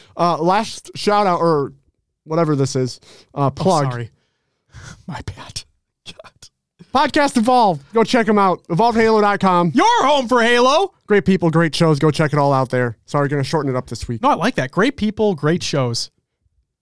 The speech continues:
Speaker 1: Be there. Or be out of the fucking loop.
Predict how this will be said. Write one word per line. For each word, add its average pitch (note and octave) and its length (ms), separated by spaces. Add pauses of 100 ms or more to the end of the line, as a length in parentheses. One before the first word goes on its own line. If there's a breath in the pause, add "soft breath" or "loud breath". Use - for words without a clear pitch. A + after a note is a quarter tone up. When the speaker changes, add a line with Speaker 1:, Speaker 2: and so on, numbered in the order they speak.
(160)
Speaker 1:
Be D#3+ 180
there. A2 340 (760)
Or C3 80
be C#3+ 200
out C#3+ 80
of C3+ 60
the B2+ 40
fucking A#2+ 340
loop. A2 240